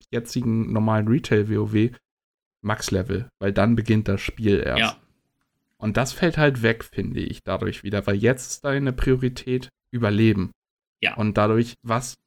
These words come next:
Speaker 1: was muss ich machen, um zu überleben? Wie du schon sagst, auf Level acht Kräuterkunde skillen und damit ich meine Alchemie und meine Heiltränke machen kann und so. Wo du eigentlich im Spiel, im sonstigen Spiel sagst so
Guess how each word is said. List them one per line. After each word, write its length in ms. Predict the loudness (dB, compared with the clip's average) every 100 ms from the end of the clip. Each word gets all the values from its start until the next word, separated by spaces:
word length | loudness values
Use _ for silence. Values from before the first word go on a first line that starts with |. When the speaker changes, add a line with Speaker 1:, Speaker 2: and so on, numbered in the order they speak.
| _ -10
Speaker 1:
was 220 | -8 -2
muss 160 | -2
ich 100 | -2
machen, 300 | 0 0 2
um 160 | 2 0
zu 140 | 2
überleben? 540 | 2 4 4 4 4 -2 _ _ -6
Wie 60 |
du 100 | -2
schon 200 | 0 2
sagst, 340 | 4 2 2 -4
auf 120 | -2
Level 220 | 2 2
acht 320 | 2 -4 -6
Kräuterkunde 760 | -6 -2 0 0 -2 -2 0 0
skillen 520 | -4 -2 2 2 0
und 400 | 0 0 0 -2
damit 220 | -2 -2
ich 80 | 0
meine 200 | 0 2
Alchemie 540 | 0 2 4 4 4
und 100 | 2
meine 220 | 0 0 2
Heiltränke 420 | 0 0 -4 -2
machen 240 | -2 -4
kann 160 | -4 -6
und 120 | -4
so. 160 | -4 -6 -8 _ _ _
Wo 80 | -2
du 80 | 2
eigentlich 360 | 2 0 0
im 100 | 0
Spiel, 320 | 0 2 2
im 380 | 2 0 -2 -2
sonstigen 420 | 0 0 0 -2
Spiel 180 | -4 -4
sagst 280 | 0 0 0
so 160 | -2